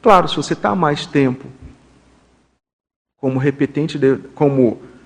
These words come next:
como mega elder, tendo experiências evolutivas nesse planeta, às vezes de outros planetas em que, né, às vezes não, de outros planetas, pois nós somos mais antigos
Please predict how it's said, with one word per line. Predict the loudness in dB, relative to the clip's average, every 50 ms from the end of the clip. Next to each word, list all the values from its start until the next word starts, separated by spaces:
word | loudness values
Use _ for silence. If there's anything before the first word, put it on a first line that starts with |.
| _ _ _ _
como | -4 -4 -2 0 0 0 0 0 -2 -4
mega | -4 -2 0 0 0 0 2 2 2
elder, | 2 2 0 0
tendo | -2 -2 -2 -4
experiências | -6 -6 -2 -2 0 0 0 0 0 -2 -2 -6 -8
evolutivas | -8 -8 -6 -8 -8 -8 -8 -10 -10 -10 -10 -8 -4
nesse | -2 -2 -2 -2 -4 -6
planeta, | -4 -2 0 2 4 4 4 4 2 -4 -12 -12 -12 -18 -20 -20 _ _ _ _ -18
às | -16 -6 0
vezes | 4 4 4 4 2 -4
de | -4 0
outros | 2 4 6 6 4 2 0 -6 -8 -8
planetas | -6 -6 -4 -2 -2 0 0 0 -2 -4 -10 -10 -10
em | -12
que, | -14 -12 -10 -10 -10 -10 -12 -18 -20 -20 _ _ -10
né, | -6 -6 -4 -4 -6 -10 -16 -20 -20 _ _ _ _ _ _ _ _ -6
às | -4 -4 -4
vezes | 0 2 2 2 0 -2 -6
não, | -8 -8 -8 -10 -14 -20 _ _ -6
de | 2 4 4 6
outros | 4 4 2 0 -6 -12 -16
planetas, | -10 -6 -6 -4 -4 -4 -6 -6 -8 -12 -20
pois | -16 -12 -12 -10 -8
nós | -8 -10 -10
somos | -10 -12 -12 -12 -12 -14
mais | -14 -12 -10 -8 -8 -8 -8
antigos | -10 -12 -10 -10 -8 -6 -6 -6 -8 -10 -14 -14 -14 -16 -16 -18